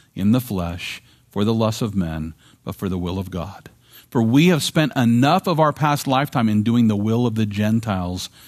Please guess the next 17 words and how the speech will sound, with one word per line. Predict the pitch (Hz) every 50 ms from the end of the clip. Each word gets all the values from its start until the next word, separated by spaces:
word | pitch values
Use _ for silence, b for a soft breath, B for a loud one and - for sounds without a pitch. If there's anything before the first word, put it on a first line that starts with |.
| B B B
when | B 123 123
we | 123 120 123
walked | 120 113 120 120 113 110 - -
in | 107 98 98
lewdness, | 104 110 127 131 127 120 101 98 95 101 98 - - - -
lusts, | 104 107 110 120 120 - - - - - - - - - B B B B B B -
drunkenness, | 117 113 110 117 120 123 120 117 123 110 101 98 95 101 - - -
revelries, | 104 107 120 120 117 120 110 98 98 95 95 87 85
drinking | - - 113 123 127 127 127 120 110 107
parties, | - - 107 101 98 95 95
and | 117 107 101 101 -
abominable | 85 107 95 98 110 101 107 113 117 113 110 113 117 -
idolatries. | - 107 104 101 101 101 87 82 90 95 90 - - 90 90 85 80 80 - - - B B B B B B B B
In | 120 127 131
regard | 127 123 131 131 127 127 117
to | - 120
these, | 107 113 120 123 135 147 151 147 -